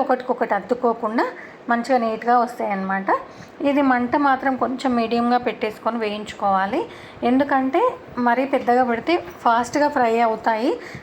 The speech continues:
కానీ లోపల వరకు అయితే అంత మంచిగా కాలవు, పచ్చి పచ్చిగా పిండి పిండిగా ఉంటాయి అన్నమాట. మనం కొంచెం మంట మీడియంగా పెట్టేసుకొని చేసుకోవడం వల్ల ఏమవుతుందంటే లోపల వరకు మంచిగా కాలి మనకు కొంచెం మందంగా ఉంటాయి కదా గవ్వలు అయితే,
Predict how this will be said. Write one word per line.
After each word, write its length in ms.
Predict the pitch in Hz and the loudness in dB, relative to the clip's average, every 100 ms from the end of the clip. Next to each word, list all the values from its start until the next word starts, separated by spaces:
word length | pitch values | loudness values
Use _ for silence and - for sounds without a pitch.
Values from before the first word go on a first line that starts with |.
| - | 0
కానీ 160 | 254 | 4
లోపల 280 | 247 240 247 | 4 4 2
వరకు 260 | 240 226 220 | 2 0 -2
అయితే 180 | 214 247 214 | -4 -2 -2
అంత 160 | 196 | -2
మంచిగా 320 | 208 202 214 220 208 | -4 -2 -2 -2 0
కాలవు, 380 | 202 208 277 466 - - - - - 226 226 | 0 0 -2 -4 -10 -20 -20 -14 -8 -2 -2
పచ్చి 200 | 220 233 | -2 0
పచ్చిగా 340 | 220 233 240 | 0 2 0
పిండి 300 | 240 233 240 | 0 0 -2
పిండిగా 420 | - 214 220 233 | -4 -4 2 2
ఉంటాయి 320 | 214 190 202 | 2 0 -2
అన్నమాట. 320 | 190 190 190 190 494 - - - 247 | -2 -2 -2 0 -2 -4 -14 -6 0
మనం 180 | 247 | 2
కొంచెం 360 | 247 247 247 233 | 2 0 2 0
మంట 240 | 220 208 | 0 0
మీడియంగా 500 | 247 233 220 220 - | 0 0 0 -4 -4
పెట్టేసుకొని 560 | 240 214 214 208 233 208 214 | -4 -2 -2 -4 -4 -4 -4
చేసుకోవడం 540 | 202 - 220 214 202 | -6 -4 0 0 0
వల్ల 160 | 196 196 | 0 0
ఏమవుతుందంటే 760 | 190 196 202 196 196 320 494 - - - - 240 | -2 -4 -4 -4 -2 -2 -2 -6 -18 -20 -8 2
లోపల 300 | 233 240 240 | 2 4 2
వరకు 240 | 226 233 240 | 2 0 -2
మంచిగా 400 | 208 208 285 262 | -4 -4 0 0
కాలి 340 | 247 214 262 | 0 0 0
మనకు 320 | 311 233 226 226 | 0 -2 -4 -2
కొంచెం 380 | 240 240 254 220 | -2 0 0 0
మందంగా 540 | 202 220 269 285 294 | 0 0 0 2 2
ఉంటాయి 280 | 254 202 214 | 2 0 -2
కదా 180 | 202 196 | 0 0
గవ్వలు 360 | 196 185 202 | 0 0 -2
అయితే, 260 | 196 196 | -2 -2